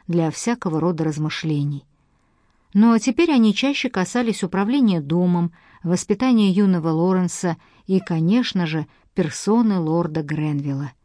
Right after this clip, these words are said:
Эмили иногда казалось, что повседневные дела и мелкие заботы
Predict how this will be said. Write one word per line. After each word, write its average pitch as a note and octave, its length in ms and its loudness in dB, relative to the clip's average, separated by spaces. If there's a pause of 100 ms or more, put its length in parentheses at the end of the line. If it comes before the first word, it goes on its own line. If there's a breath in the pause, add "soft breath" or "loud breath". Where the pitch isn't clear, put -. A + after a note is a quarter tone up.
(1000)
Эмили B3 420 6
иногда A3+ 400 2
казалось, G3 640 0
что - 320 -4
повседневные F#3 800 0
дела F3+ 380 0
и E3 60 0
мелкие E3 460 -2
заботы E3 640 0